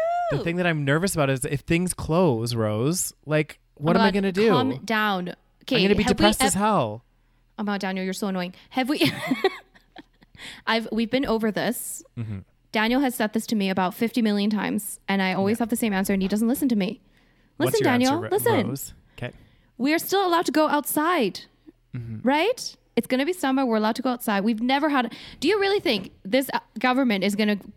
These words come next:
Speaker 2: do a full-on lockdown where we can't go outside? Of course not. We're gonna be able to go outside. And that means you can go for walks. And we've never had a situation where you can't see, like, if you're living alone, you can't see anybody.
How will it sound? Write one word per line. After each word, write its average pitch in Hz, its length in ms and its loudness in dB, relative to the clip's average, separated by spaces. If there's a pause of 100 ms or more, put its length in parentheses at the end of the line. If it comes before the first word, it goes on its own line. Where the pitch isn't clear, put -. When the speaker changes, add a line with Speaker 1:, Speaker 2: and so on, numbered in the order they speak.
(120)
Speaker 2:
do 220 120 4
a 208 40 0
full-on 220 400 2
lockdown 208 360 0
where 185 120 2
we 190 100 0
can't 202 240 -2
go 208 80 0
outside? 202 420 -2
Of 247 100 -6
course - 260 -6
not. - 180 -4
We're 220 100 -4
gonna 254 140 -2
be 285 60 0
able 285 120 -4
to 302 40 -2
go 262 80 2
outside. 220 640 -2 (640)
And 277 120 -2
that 370 160 0
means 262 220 2
you 269 60 -2
can 277 140 0
go 269 100 0
for 330 120 0
walks. 208 600 -4 (460)
And 262 280 2
we've 233 160 0
never 262 220 2
had 294 100 2
a 269 40 4
situation 214 440 2
where 190 360 2
you 196 100 0
can't - 360 -2
see, - 280 -2
like, 196 200 0
if 208 100 -2
you're 220 120 2
living 220 240 0
alone, 190 480 2
you 185 160 -2
can't - 280 -4
see 202 120 2
anybody. - 440 -4